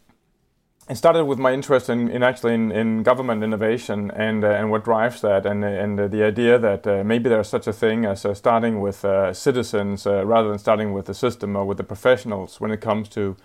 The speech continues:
creating better services, uh, for, for people. And so, so, um, that was sort of my, my, my first introduction, and I, and I came across a,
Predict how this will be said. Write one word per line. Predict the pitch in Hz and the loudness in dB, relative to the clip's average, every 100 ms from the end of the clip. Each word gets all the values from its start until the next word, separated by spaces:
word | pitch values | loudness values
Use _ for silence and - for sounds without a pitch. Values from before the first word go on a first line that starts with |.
| _ _ _ _ _ _ | _ _ _ _ _ _
creating | 123 107 | -2 0
better | 110 110 | 0 0
services, | - 117 107 104 92 - - _ _ _ _ - | 2 0 0 -4 -6 -8 -20 _ _ _ _ -4
uh, | 107 | -2
for, | 101 - 104 98 92 | -2 0 2 2 0
for | - | -4
people. | 101 104 104 104 | -6 -4 -4 -4
And | 107 101 | -4 -2
so, | 127 113 107 - | 2 4 2 -2
so, | 101 120 110 107 | -4 0 4 6
um, | 104 101 101 101 - | 4 4 0 -6 -2
that | 120 135 | 2 2
was | |
sort | 143 131 | 2 -2
of | |
my, | 123 113 110 104 | 2 2 2 0
my, | 107 104 | 0 0
my | 95 104 | 0 -2
first | 101 120 117 | 0 -2 -2
introduction, | 104 107 113 117 | -2 0 0 0
and | 110 104 | -2 0
I, | 107 - | -2 -2
and | |
I | 107 | -4
came | 107 147 147 | -4 -4 -4
across | 139 120 117 120 | 0 2 2 -2
a, | - 107 104 101 101 | -2 0 2 0 -4